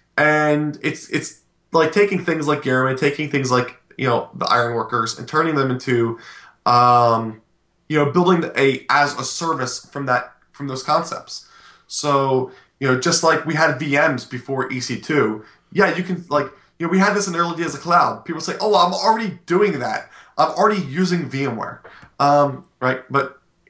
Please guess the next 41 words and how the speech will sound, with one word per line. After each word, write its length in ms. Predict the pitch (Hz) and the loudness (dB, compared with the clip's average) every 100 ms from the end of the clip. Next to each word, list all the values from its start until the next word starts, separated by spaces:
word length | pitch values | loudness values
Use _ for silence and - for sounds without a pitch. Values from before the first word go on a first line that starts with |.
| _ _ | _ _
you 80 | 151 | 0
know, 160 | 165 139 | 0 4
VMware 420 | 202 202 185 160 | 4 6 4 2
is 140 | 143 | 0
not 520 | 139 147 147 - - _ - | 2 2 4 2 -4 _ -6
a 80 | 120 | -4
cloud, 340 | - - - _ | -4 -6 -6 _
<laughs> 480 | - - - _ _ | -10 -10 -18 _ _
right? 160 | 131 127 | 0 2
I 80 | 135 | -2
mean, 200 | 127 - - _ | -2 -8 -16 _
you 60 | 139 | 0
know, 200 | 117 117 - | 0 -2 -8
in 100 | 165 | -4
two 120 | 233 | 0
thousand 240 | 202 185 156 | 2 2 0
six, 280 | - 156 139 | -4 -4 -2
right, 220 | 139 135 | -4 -4
VMware 400 | 165 147 143 131 | -4 2 2 2
was 160 | 131 | 0
not 360 | 135 123 165 - | -2 -2 -2 -4
a 60 | 123 | -8
cloud. 400 | 131 123 110 - - 190 - | -2 -2 -2 -10 -12 -6 -2
<laughs> 300 | 185 180 175 - - - - | 0 -2 -4 -8 -14 -6 2
Uh, 260 | 135 131 139 | 4 4 2
you 60 | |
know, 160 | 147 131 | 0 2
VMware 480 | 180 165 156 151 147 | 0 2 4 4 4
was 240 | 143 - | 0 0
a 80 | 131 | 2
hy-, 200 | 143 131 | 2 0
you 120 | 127 | -6
know, 80 | - | -4
at 120 | 131 | -4
the 60 | 135 | -4
time, 380 | 175 190 135 127 | 2 2 2 0
right, 120 | 135 | -4
it 40 | |
was 240 | 139 123 - | -6 -6 -10
just 560 | - 143 135 - - | 0 0 0 -6 -8
a, 460 | 120 120 117 110 | -2 -2 -2 -8